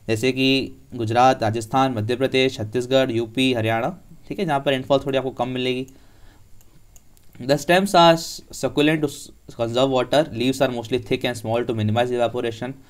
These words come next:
तो पानी कम होता है तो प्लांट भी इतने बड़े बड़े नहीं होते, इतने ग्रीन ग्रीन नहीं दिखते हैं और हल्के से थोड़े से येलोइश रहता है वापस उसमें कलर।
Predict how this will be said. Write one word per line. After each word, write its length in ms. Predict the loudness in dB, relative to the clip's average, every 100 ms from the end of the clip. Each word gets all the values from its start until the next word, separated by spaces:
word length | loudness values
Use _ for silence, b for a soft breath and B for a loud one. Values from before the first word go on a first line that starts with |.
| b b
तो 60 | -2
पानी 240 | 4 4 4
कम 160 | 2
होता 240 | 2 4 4
है 80 |
तो 80 | 4
प्लांट 300 | 2 2 2
भी 80 | 0
इतने 160 | -2 -2
बड़े 200 | 0 0
बड़े 180 | 2
नहीं 120 | 2 0
होते, 260 | -4 -4
इतने 360 | -6 -4 -4 -2
ग्रीन 280 | 0 0 0
ग्रीन 160 | -2
नहीं 160 | -2 -4
दिखते 240 | -6 -6
हैं 100 | -8 -6
और 200 | -4 -4
हल्के 260 | -2 -4
से 240 | -4 -4 -2
थोड़े 240 | -2 -2
से 140 | -2 -2 0 0
येलोइश 400 | 0 2 2 2
रहता 180 | 0 0
है 60 |
वापस 180 | 0 -2
उसमें 240 | -6 -8 -6
कलर। 220 | -4 -4